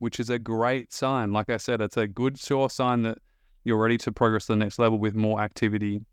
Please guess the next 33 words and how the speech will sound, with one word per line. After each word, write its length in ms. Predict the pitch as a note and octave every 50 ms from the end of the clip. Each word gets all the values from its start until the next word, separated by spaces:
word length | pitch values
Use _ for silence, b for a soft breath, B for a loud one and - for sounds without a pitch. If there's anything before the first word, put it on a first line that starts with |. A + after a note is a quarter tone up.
| _ - - -
know, 120 | A2+ G#2
that's 160 | G2+ G2 - -
appropriate 560 | - - - B2 A#2 G#2 - A2 G#2 G#2+ -
for 240 | - A#2+ A2 G#2+ A2
you. 200 | G#2+ A2 A2 - - _ _
If 160 | C3+ C3+ A#2+
you 120 | C#3 D3 C3+
think 200 | - D#3+ E3 E3
about 540 | F#3 E3+ E3+ D#3 D3 D3 C#3+ C#3 C3 - - B B B -
this 160 | C3 C3+ - -
boredom 480 | _ - B2 B2 B2 B2+ B2 B2 A#2
piece 340 | - B2+ A#2 A2+ A2 - -
where 160 | A#2+ A2+ A2
it's 200 | A2 G#2 - -
the 100 | B2+ A#2
not 200 | A#2 D3 D3 -
so 140 | - C3+ A#2+
good 240 | G#2+ A2+ A2 G2+ F#2+
boredom, 320 | G#2+ G2+ G#2 G#2+ G#2+ A2
where 160 | G#2+ G#2 G#2
it's 100 | G2+ -
kind 220 | - - C3 B2 A#2+
of 80 | A2
self-sabotage, 1040 | - - B2+ A2 G#2 - - B2+ A2+ G#2+ A2+ G#2+ - B2 A2+ A2 G#2+ G#2+ G#2+ G#2 -
you're 360 | A#2+ A2 G#2+ G#2+ A2+ B2 A#2+
going 260 | - - A#2+ A#2 A#2 A#2+
around 140 | A#2 A2+
in 40 | A2+
circles, 460 | - - A#2+ A#2 A2+ G#2 A2+ A2 G2+
you 80 | A2+ A2
don't 220 | A#2 A#2 A#2+ A#2+
really 240 | B2 B2 A#2+ A#2 A2+
know, 480 | A2+ A2 A2 G#2+ G#2 G#2 G#2 G#2 G#2